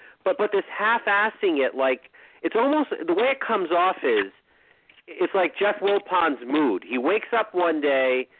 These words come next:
and maybe he got up on the wrong side of the bed, and he's like, "Screw Hernandez. You know, uh, let's give out his number. I, screw that guy." But then he, he thinks about it, and the next day he's like, "Well, maybe we shouldn't give out the number. We might wanna retire it someday." That's the way it comes off. And, and it,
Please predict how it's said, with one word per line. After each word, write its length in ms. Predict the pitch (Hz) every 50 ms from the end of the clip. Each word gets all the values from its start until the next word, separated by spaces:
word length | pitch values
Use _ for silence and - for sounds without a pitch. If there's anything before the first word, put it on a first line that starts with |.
| _ _ _ _ _
and 100 | 139 139
maybe 160 | 160 170 175
he 80 | 190 170 147 -
got 140 | 165 170
up 100 | 165 -
on 80 | 165 156
the 60 | 156
wrong 260 | 147 156 160 165 160 - -
side 180 | 175 156 147
of 60 | 135
the 40 | 127
bed, 200 | 110 135 139 139
and 100 | 131 123
he's 140 | 123 117 104
like, 160 | 127 120 117 - -
"Screw 160 | - 240 233
Hernandez. 580 | 170 160 131 113 104 104 101 101 98 90 87 85 - - _ -
You 80 | 143 143
know, 200 | 139 127 117 117
uh, 120 | - 139 139
let's 240 | 160 175 220 226 - -
give 100 | 208 170
out 160 | 160 135 117
his 120 | 110 101 98
number. 240 | 110 98 90 85 95
I, 160 | 101 110 - - _ _ -
screw 140 | - 208 180
that 200 | 131 92 85 -
guy." 140 | - 78 - - _ - - - - - _
But 120 | 190 185 -
then 280 | 214 208 202 202 196
he, 220 | 185 170 180 175 160
he 100 | 170 170
thinks 260 | - 196 208 214 196 -
about 340 | 185 - 175 160 147 143 143
it, 160 | 143 143 143 - -
and 140 | 151 147 151
the 40 | 156
next 280 | 180 190 190 - -
day 220 | - 170 156 151 143
he's 120 | 135 -
like, 220 | 147 139 135 131 - -
"Well, 340 | 175 180 175 175 175 175 160
maybe 260 | 151 170 180 170 175
we 120 | 160 147 -
shouldn't 180 | - 151 139 135
give 80 | 135
out 160 | 135 127 123 -
the 60 | 123
number. 240 | 123 117 113 123 120
We 60 | 127
might 140 | 143 143 131
wanna 200 | 135 135 123 117
retire 420 | 110 - - 123 120 120 113 104
it 80 | 95 - _
someday." 340 | 104 - _ - 87 82 _ _ _ - - _ - -
That's 280 | 170 - - 254 - - -
the 120 | 233 214 190
way 340 | 160 151 156 151 151 147 143
it 60 | - -
comes 240 | - 131 117 104 90
off. 220 | 87 73 65 - - _ _ - - - -
And, 240 | 151 147 143 170
and 80 | 170 170
it, 140 | 175 170